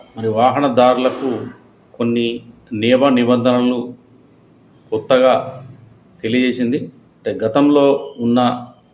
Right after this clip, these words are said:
ఏవైతే ట్రాఫిక్ రూల్స్ ఉన్నాయో వాటితో పాటు కొత్తగా కొన్ని నిబంధనలు, అంటే ఈసారి వాహనదారులకు మొత్తం మీదనైతే ఈ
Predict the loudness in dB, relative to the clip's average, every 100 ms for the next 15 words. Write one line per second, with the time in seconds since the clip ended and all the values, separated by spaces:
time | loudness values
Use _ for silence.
0 | _ _ _ -20 _ 0 2 4 2 0
1 | 0 -4 -16 -4 0 0 0 -2 -2 -2
2 | -2 -2 -2 -2 -2 0 0 0 0 0
3 | -2 -4 -6 0 2 4 2 -2 -2 -2
4 | -4 0 2 2 -2 -4 -4 -4 -4 -8
5 | -20 _ _ _ _ _ 0 4 4 4
6 | 4 2 2 2 2 0 2 2 2 0
7 | -6 -16 _ -10 0 2 4 4 4 4
8 | 2 2 -4 -14 _ _ _ -12 -8 -8
9 | -10